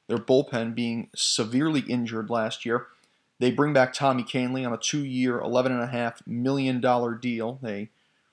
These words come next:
bring him back. He'd been around the block. This is, this might be his third stint with the Yankees, as a matter of fact. Gone to the White Sox and a couple other places.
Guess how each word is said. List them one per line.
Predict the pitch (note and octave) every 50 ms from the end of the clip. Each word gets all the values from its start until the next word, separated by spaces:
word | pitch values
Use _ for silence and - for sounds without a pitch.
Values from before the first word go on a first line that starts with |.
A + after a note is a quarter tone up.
| _ _ _
bring | - C3 C3 B2+
him | B2+ B2 B2 A2
back. | A#2 A#2+ A#2 A#2 - -
He'd | B2 A#2+ G#2+ G#2+
been | A#2 B2 B2 A#2+ A#2+ A#2+ - - _ _ _ _ _ _ - -
around | A2+ A2 B2 B2 A#2+ A#2+
the | A2+ A2
block. | - B2+ C#3+ D3+ D3+ D#3 D#3 - -
This | C#3 - - - -
is, | B2+ A#2 A#2 C#3
this | C3+ C3+ -
might | G3+ A3
be | G#3 E3
his | C3 - -
third | - - D3+ E3 D#3+ -
stint | - - - D3 C#3 A2
with | A2+ -
the | A#2
Yankees, | A#2 A#2 B2 B2 - A2 A2+
as | A2 A2
a | A#2
matter | A2+ A2 G#2+ G#2+ G2+
of | -
fact. | - A#2 A2+ A2 G#2+ - _ _ _ _ _ _ _ _ _ _ _ _ _ _ _ _ _ _ _
Gone | - C3+ C3 B2
to | A#2
the | A#2
White | G#2+ B2 C3+ C#3 -
Sox | - C#3 C3 B2+ - -
and | G#2 G#2+
a | -
couple | B2 - A2+ A2+
other | A2 A2
places. | A2 - - A2 A2+ - - A#2+ - -